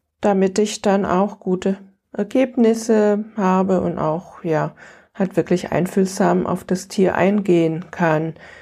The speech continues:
Nicht, ähm, so es gleich konfrontieren mit dem Problem, weil, wie gesagt, das ist ja auch oft aus Sicht der Tiere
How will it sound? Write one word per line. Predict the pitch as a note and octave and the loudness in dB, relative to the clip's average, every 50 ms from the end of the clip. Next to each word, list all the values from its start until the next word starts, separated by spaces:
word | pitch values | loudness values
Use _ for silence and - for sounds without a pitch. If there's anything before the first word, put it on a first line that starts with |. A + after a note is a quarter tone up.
| - - - _ _ _ - | -20 -20 -20 _ _ _ -4
Nicht, | G3+ F#3+ F#3 F#3+ F#3+ - - - - - | 0 0 0 0 0 -4 -8 -8 -4 -2
ähm, | E3+ E3+ E3 D#3+ E3 F3 - - _ _ _ _ _ - - _ _ | 0 0 0 0 -2 -4 -6 -10 _ _ _ _ _ -20 -20 _ _
so | - - - F#3 - G#2 G2+ A2 A2+ | -8 -2 0 0 2 2 0 2 0
es | C3 F3+ - - - - | 0 -2 -2 -8 -8 -2
gleich | - E3 F3 - - | -2 -2 -2 -2 -2
konfrontieren | - F3+ F3 - - F#3 F3+ F3 F#3+ - - G#3 A3 A#3 A#3 A3+ G3+ F#3+ G3 | -2 -2 -2 -2 -2 -2 -2 -2 -4 -4 -2 0 0 2 2 0 0 0 2
mit | G3 G3 F#3+ G3 | 2 2 2 2
dem | F#3+ F#3 F#3 F#3 F#3+ F#3 F#3 F#3 | 2 2 4 2 2 0 0 -2
Problem, | - G#3 F#3 G3 G3+ F#3 F3+ F#3 G3 G#3 G#3+ G#3+ G#3 G3+ G3+ G3+ | -2 -2 -2 0 2 2 4 4 4 4 2 2 0 0 0 0
weil, | F#3+ F3+ - F#3 | 0 0 0 -2
wie | G3 G3 | -2 -4
gesagt, | G3 F#3+ F#3+ F#3+ F#3+ - - - - | -4 -4 -4 -4 -6 -6 -8 -8 -8
das | G3+ F#3+ - | -6 -4 -4
ist | G#3 G#3+ | -4 -2
ja | A3 G#3+ G#3 G3+ | 0 0 0 0
auch | G3 | -2
oft | - G#3 G3+ G3+ - - - - - - - - - - _ | -2 -4 -4 -4 -6 -16 -20 -20 -20 -20 -20 -20 -20 -14 _
aus | - - G#3+ G#3+ - | -4 -2 -2 0 -2
Sicht | A3 G#3+ - - G#3 | -2 -4 -2 -2 -2
der | F#3+ F#3+ | -2 -2
Tiere | - - G3 E3 D3+ - - F#3 F3 F3 | -2 0 0 2 2 0 0 0 -2 -2